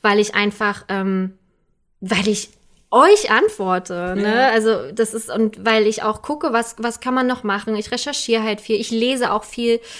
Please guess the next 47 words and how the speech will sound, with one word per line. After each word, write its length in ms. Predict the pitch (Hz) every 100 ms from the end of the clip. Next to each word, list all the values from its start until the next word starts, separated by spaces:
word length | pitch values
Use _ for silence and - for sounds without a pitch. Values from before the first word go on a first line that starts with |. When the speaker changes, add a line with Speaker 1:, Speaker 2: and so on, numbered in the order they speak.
| -
Speaker 1:
Also 220 | - 196 185
auch 140 | 208
meiner 220 | 220 220
Arbeit 260 | - 254 254
geschuldet, 480 | 208 - 202 202 208
weil 140 | 190
ich 100 | 190
ja 220 | 202 196 196 -
Speaker 2:
Also 220 | 208 202
sie 140 | 202
liest 280 | 202 208 -
nicht 160 | 196 -
viele 180 | 196 175
Bücher, 400 | 190 - 170 190
wollte 100 | 170
ich 20 |
Speaker 1:
Nein, 180 | 175 175
Speaker 2:
noch 60 | 170
mal 140 | 151
Speaker 1:
am 60 | 170
Speaker 2:
einwerfen. 120 | 190 185
Speaker 1:
Handy 320 | 202 196 190
halt, 280 | 185 170 -
äh, 200 | 180 185 196 214 285
<laughs> 240 | 214 233
Artikel, 580 | 196 208 254 240 202 214 - -
weil 100 | 233
ich 60 | 233
ja 120 | 214
auch 60 | 233
Redakteurin 480 | 220 - 220 208
bin. 240 | 214 254 330 - 202 - -
Und 200 | 208 226
das 140 | 214 233
ist 140 | 220
halt 160 | 233 240
mein 100 | 240
Handy. 240 | 262 269
Das 160 | 208 170
ist 140 | -
das 180 | 214 -
Letzte, 420 | 240 247 - 269
was 180 | 262 247
ich 360 | 240 240 - - _ _ _ _ _ _
anfasse 720 | 214 247 - 302 302 311 320
Speaker 2:
Hm. 180 | 226 214
Speaker 1:
abends, 640 | 220 233 302 381 208 -